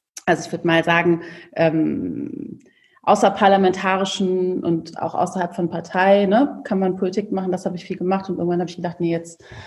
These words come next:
ähm, will ich aber auch tatsächlich, ähm, was ganz konkret, äh, verändern und, äh, mitbestimmen über Veränderungen und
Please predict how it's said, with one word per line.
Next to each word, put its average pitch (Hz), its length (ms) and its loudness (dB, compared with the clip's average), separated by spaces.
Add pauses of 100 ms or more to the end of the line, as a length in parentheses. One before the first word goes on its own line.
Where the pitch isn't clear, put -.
(280)
ähm, 175 320 4
will 190 140 4
ich 185 180 -2
aber 170 280 2
auch 165 180 2
tatsächlich, 170 1040 -2
ähm, 160 400 -2 (240)
was - 160 0
ganz 180 200 0
konkret, 226 680 2
äh, 196 220 4
verändern 202 680 2
und, 170 240 0 (380)
äh, 175 160 4
mitbestimmen 196 880 4
über 175 240 0
Veränderungen 165 800 2
und 160 500 -2